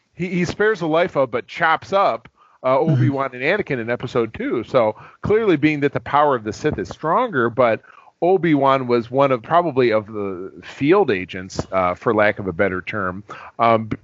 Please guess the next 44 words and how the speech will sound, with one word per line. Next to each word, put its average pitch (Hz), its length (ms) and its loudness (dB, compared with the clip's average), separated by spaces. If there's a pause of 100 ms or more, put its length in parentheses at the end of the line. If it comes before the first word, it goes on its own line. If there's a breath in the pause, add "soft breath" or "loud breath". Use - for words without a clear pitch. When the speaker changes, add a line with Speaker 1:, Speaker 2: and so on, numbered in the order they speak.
(140)
Speaker 1:
uh, 101 320 0
and 123 200 0
because 151 320 0
he 165 80 -2
was 123 160 -2
such - 180 -2
a 120 60 -2
rebel 120 440 2
anyway, 113 520 -4 (440 loud breath)
um, 127 460 2 (460)
you 151 140 2
know, 135 180 4
Qui-Gon 165 480 0
was 139 160 -6
one 143 160 -2
of 131 60 -6
the 123 140 2
baddest 120 480 -2
cats 113 300 -4
out 156 220 0
there. 95 160 -4
He 135 100 0
was 135 140 0
out 131 200 2
there 127 220 2 (340 loud breath)
doing 220 280 2
his 196 160 2
own 170 220 2
thing, 135 420 2 (320 soft breath)
breaking 165 340 2
rules 156 240 0
when 135 120 -2
he 131 60 -2
thought 120 260 2
it 107 100 -8
made 107 200 -6
sense. 98 520 -8 (340 soft breath)
And 123 460 0 (120)
his 147 440 0
discovery, 117 960 0
air 117 200 4
quotes, 104 400 0
of 104 160 0
Anakin 123 640 0